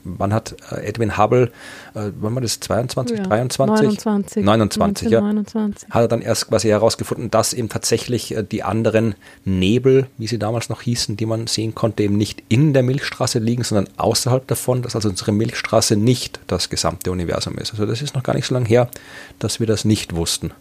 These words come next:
Speaker 2: Hm.
Speaker 1: Ja, aber jetzt wissen wir's.
Speaker 2: Voll. Jetzt wissen wir's, genau.
Speaker 1: Jetzt
Speaker 2: Also alles.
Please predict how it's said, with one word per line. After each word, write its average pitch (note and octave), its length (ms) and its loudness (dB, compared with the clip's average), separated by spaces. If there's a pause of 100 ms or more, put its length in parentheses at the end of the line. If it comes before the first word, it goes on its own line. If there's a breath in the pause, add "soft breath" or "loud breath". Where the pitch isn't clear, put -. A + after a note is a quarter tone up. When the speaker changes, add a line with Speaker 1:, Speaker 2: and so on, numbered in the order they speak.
(560 loud breath)
Speaker 2:
Hm. G#3 320 -4 (1900)
Speaker 1:
Ja, - 140 -6 (140)
aber C3 280 4 (180)
jetzt A#2 160 -6
wissen - 180 2
wir's. G3 160 -4
Speaker 2:
Voll. F3 80 -14 (640)
Jetzt A#3+ 200 2
wissen A3+ 280 0
wir's, F3+ 340 -2
genau. F3+ 340 2
Speaker 1:
Jetzt G3+ 140 -2
Speaker 2:
Also A3 160 2
alles. D#3+ 460 -4